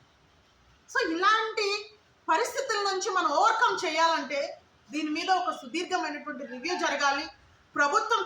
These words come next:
ఖచ్చితంగా దీని మీద దృష్టి పెట్టి మనకున్నటువంటి పిహెచ్సి పరిధిలో అంబులెన్సెస్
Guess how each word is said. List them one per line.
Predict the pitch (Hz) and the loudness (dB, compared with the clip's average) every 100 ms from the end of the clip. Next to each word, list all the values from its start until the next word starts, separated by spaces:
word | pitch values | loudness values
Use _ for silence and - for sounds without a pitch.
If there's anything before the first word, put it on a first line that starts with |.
| 349 | -2
ఖచ్చితంగా | - 359 381 370 359 | -2 -2 -2 0 0
దీని | 302 302 | -2 -4
మీద | 339 262 | -4 -6
దృష్టి | - - 453 - | -8 -4 -2 0
పెట్టి | 202 - 311 220 - - _ _ - | 0 0 -2 -2 -6 -18 _ _ 0
మనకున్నటువంటి | 254 370 440 392 392 415 381 339 349 - | 2 2 2 2 4 4 2 0 -2 -4
పిహెచ్సి | 320 359 359 370 359 | -2 0 0 -2 -2
పరిధిలో | 302 302 311 302 302 - - - - 208 | -2 -2 0 4 4 2 -8 -18 -8 -2
అంబులెన్సెస్ | 254 330 392 370 370 | 0 2 2 0 -2